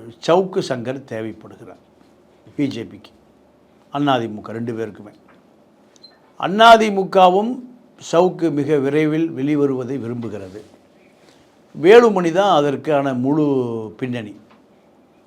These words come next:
ஏன்னா இப்போ சவுக்கு கைது செய்யப்படுவதற்கு முன்பு, தேனியில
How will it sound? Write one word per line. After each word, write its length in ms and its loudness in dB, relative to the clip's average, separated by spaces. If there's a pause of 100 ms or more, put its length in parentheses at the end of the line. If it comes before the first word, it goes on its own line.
ஏன்னா 380 -2
இப்போ 680 -4 (560)
சவுக்கு 280 -2
கைது 380 -2
செய்யப்படுவதற்கு 920 -6
முன்பு, 600 -6 (1300)
தேனியில 460 6